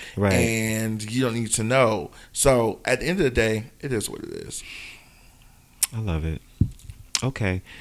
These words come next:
Speaker 1: I'm trying to, like, I got so much other stuff, and I'm like, this is all, I, I, but I'm liking this relationship shit. I kinda stumbled into this.
Speaker 2: I mean, you know, with it.
Speaker 1: Um, all right. How do you feel, like, when you're texting with someone, significant other, friend, or whatever,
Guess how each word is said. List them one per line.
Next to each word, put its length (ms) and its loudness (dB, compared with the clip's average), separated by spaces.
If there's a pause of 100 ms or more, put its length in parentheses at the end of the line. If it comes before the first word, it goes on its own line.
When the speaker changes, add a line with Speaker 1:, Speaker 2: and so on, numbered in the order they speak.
(180)
Speaker 1:
I'm 120 6
trying 200 6
to, 80 6
like, 120 4
I 100 6
got 140 4
so 140 6
much 160 10
other 100 8
stuff, 280 6
and 80 4
I'm 100 8
like, 200 6
this 120 2
is 80 4
all, 380 8
I, 220 0
I, 20 4
but 180 4
I'm 120 12
liking 220 10
this 120 10
relationship 520 8
shit. 140 6
I 100 8
kinda 180 8
stumbled 400 8
into 200 8
this. 300 2 (100)
Speaker 2:
I 100 -2
mean, 360 -4
you 80 -4
know, 140 -4
with 200 -2
it. 220 -8 (260)
Speaker 1:
Um, 680 8 (240)
all 80 6
right. 240 2
How 180 2
do 80 2
you 140 2
feel, 400 4
like, 300 2
when 120 4
you're 160 4
texting 840 2 (140)
with 420 6
someone, 540 4 (320)
significant 540 2
other, 140 6
friend, 360 6
or 60 6
whatever, 400 4